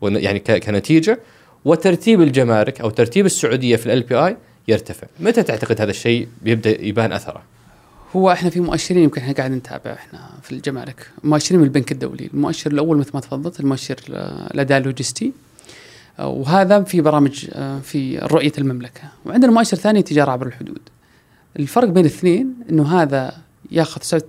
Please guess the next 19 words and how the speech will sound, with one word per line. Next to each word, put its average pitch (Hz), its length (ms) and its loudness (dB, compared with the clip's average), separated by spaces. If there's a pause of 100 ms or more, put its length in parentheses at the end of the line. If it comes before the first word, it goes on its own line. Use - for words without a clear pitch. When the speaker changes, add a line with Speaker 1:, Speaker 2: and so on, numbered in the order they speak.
Speaker 2:
ست - 300 -6
محاور، 175 480 -6 (340)
و، 143 260 -2
آه، 139 280 2 (160)
الاس-، 151 600 -8
عبارة 156 320 0
عن 143 100 -2
استبانة 143 640 0
توزع 151 300 2
كل - 180 -4
سنتين. 135 480 -6 (760)
فالمؤشر، 156 600 2
نتيجة 156 560 2
ال-، 135 520 -8 (360)
ال-، 135 340 -8
الاستبانة 143 640 0
هذه 175 240 0
تطلع 156 320 -6
كل، 127 320 -10